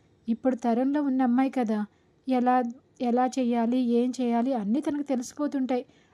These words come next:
అని చెప్పి అనంగానే నిష్ఠూరంగా మాట్లాడుతుందని తెలిసిపోతుంది భానుమతికి. ఇంకా వెంటనే భానుమతి అనుకుంటుంది,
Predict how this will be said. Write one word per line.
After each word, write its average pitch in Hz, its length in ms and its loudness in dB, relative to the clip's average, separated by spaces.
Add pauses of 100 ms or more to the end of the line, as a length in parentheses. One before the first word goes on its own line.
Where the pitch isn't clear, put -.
(120)
అని 285 200 0
చెప్పి 277 220 -2
అనంగానే 254 580 0
నిష్ఠూరంగా 254 800 0 (440)
మాట్లాడుతుందని 262 760 0
తెలిసిపోతుంది 277 720 -4
భానుమతికి. 233 720 0 (1080)
ఇంకా 254 140 -2
వెంటనే 254 440 0
భానుమతి 240 580 0
అనుకుంటుంది, 233 680 0